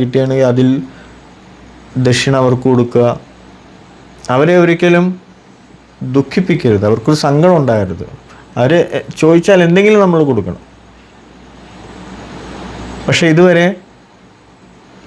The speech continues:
എൻ്റെ അനുഭവം വെച്ച് no എന്നുള്ളൊരവസ്ഥ വന്നിട്ടില്ല, അതമ്മ വരുത്തിയിട്ടില്ല. പിന്നെ നമ്മുടെ ഗുരു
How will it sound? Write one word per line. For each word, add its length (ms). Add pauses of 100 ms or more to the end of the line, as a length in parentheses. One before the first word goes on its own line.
(140)
എൻ്റെ 320
അനുഭവം 340 (100)
വെച്ച് 240 (580)
no 100 (180)
എന്നുള്ളൊരവസ്ഥ 680 (120)
വന്നിട്ടില്ല, 540 (400)
അതമ്മ 320 (320)
വരുത്തിയിട്ടില്ല. 680 (1600)
പിന്നെ 300 (1400)
നമ്മുടെ 320 (140)
ഗുരു 180